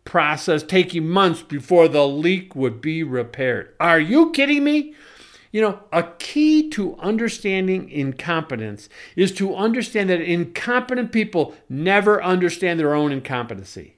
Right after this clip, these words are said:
And incompetency cannot be fixed or retained, you know, retrained away. It just can't be. And that's why such competence, incompetence must be terminated, employed only in jobs that require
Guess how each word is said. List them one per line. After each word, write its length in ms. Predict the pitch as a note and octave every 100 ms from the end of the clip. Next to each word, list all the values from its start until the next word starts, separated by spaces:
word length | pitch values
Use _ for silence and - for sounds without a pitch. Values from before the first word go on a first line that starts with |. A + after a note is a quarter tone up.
| _ - - F#3+
And 180 | G3
incompetency 1300 | G3 G3+ C#4 D#4+ - B3 B3 B3 B3 A#3+ A#3 B3+ A#3 -
cannot 800 | G3+ D3+ D#3 F3+ F#3+ G#3+ G#3+ - _
be 160 | E3 D#3+
fixed 500 | - A3 A3 - - -
or 220 | D#3 D3
retained, 1040 | C3+ C#3 - - - F#3+ F#3+ F#3 F#3 F#3 - -
you 140 | F3+ D#3+
know, 100 | E3
retrained 640 | B3 A#3+ - G#3+ G3+ F#3+
away. 500 | C#3+ C3 C3 A#2+ -
It 120 | E3+
just 220 | E3+ A#3 -
can't 300 | A#3+ A3+ -
be. 240 | A2+ - - - - -
And 200 | E3+ G#3+
that's 220 | C4 A3+
why 140 | G#3+
such 440 | F#3+ - C4+ C4 -
competence, 640 | A#3 A3+ A3 G#3 G3+ - _ _ -
incompetence 640 | G3 G#3 G#3 C4+ C4+ - G3+
must 320 | C#4 C#4 -
be 160 | G3 -
terminated, 1080 | - - C#4 D#4+ D#4 C#4+ A3 G#3 F3 C#3 - - - -
employed 680 | F3+ F#3 - A3 G3+ F#3 -
only 480 | G3 A#3+ C4 C#4+ C4
in 160 | G#3+
jobs 380 | F3+ G3 G#3+ F#3+
that 100 | F#3+
require 680 | E3 D#3+ - F3+ F3+ F3+